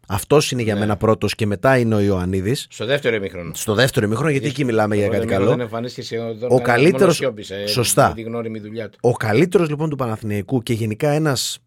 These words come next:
Speaker 1: πολύ καλός χειριστής της μπάλας, όπως της ποιότητας του, του Ουναή, όταν είναι να σουτάρει, την μπάλα τη στέλνει πάρα πολύ ψηλά, με πολύ κακή στάση σώματος.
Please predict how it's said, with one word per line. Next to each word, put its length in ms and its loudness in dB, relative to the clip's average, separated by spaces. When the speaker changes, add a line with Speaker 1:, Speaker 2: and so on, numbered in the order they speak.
Speaker 1:
πολύ 520 2
καλός 480 2
χειριστής 340 -4
της 120 -8
μπάλας, 260 -2
όπως 280 -6
της 100 -12
ποιότητας 360 -4
του, 400 -4
του 100 -4
Ουναή, 420 -4
όταν 280 -2
είναι 120 -4
να 100 -4
σουτάρει, 480 -4
την 100 -8
μπάλα 360 -2
τη 100 -10
στέλνει 260 -4
πάρα 240 -2
πολύ 140 -2
ψηλά, 280 -4
με 120 -4
πολύ 180 -2
κακή 220 -6
στάση 240 -4
σώματος. 320 -4